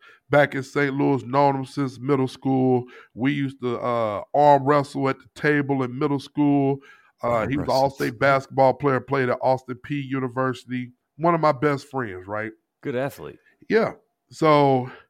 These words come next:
Speaker 1: he called me last Thursday. He is a Cowboys fan.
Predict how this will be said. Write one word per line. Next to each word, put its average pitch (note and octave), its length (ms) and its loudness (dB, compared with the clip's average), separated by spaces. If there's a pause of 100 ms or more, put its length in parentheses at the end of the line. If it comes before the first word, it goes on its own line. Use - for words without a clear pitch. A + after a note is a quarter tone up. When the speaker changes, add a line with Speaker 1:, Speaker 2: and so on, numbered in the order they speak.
(840)
Speaker 1:
he G3 260 2
called A3 380 6
me F#3+ 80 0
last F3 400 2
Thursday. B2+ 560 -2 (220)
He A3 300 0
is E3 140 6
a D#3 100 2
Cowboys C3+ 760 2
fan. - 400 -10